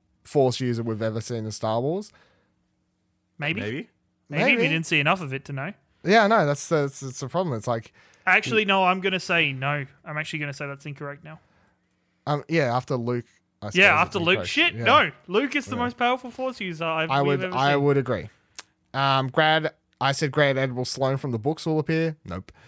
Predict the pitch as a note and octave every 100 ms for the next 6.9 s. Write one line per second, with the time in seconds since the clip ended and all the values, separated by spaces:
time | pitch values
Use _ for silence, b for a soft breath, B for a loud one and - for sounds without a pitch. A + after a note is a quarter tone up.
0 | b b b _ A2+ A2+ B2+ C3+ D3 D#3
1 | D3 C#3 C#3 C3 - B2+ C#3 C#3 B2+ B2+
2 | C3+ D3 - _ _ A#2+ B2 B2+ C#3 A#2+
3 | A2 A2+ A#2+ A2 A2+ A#2 A#2+ A2 A2 A#2
4 | B2 - _ _ _ _ _ _ _ _
5 | _ E3+ G3 G#3+ A#3 A#3 G#3+ F#3 F3 F3+
6 | F#3+ F#3+ F#3+ E3+ C#3+ - B2+ B2